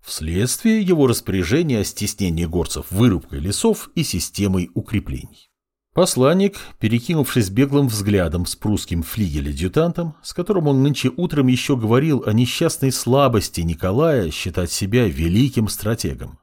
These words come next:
очень хвалил этот план, доказывающий еще раз великие стратегические способности Николая.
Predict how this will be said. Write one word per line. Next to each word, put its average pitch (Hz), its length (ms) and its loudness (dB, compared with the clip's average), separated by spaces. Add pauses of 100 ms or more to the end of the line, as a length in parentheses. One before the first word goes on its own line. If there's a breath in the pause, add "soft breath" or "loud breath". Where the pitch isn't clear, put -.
(120)
очень 143 500 4
хвалил 101 680 2
этот 95 340 -4
план, 90 640 0
доказывающий 110 720 -4
еще 107 440 -2
раз 156 300 2
великие 104 760 2
стратегические 85 880 -4
способности 113 880 -2
Николая. - 580 -8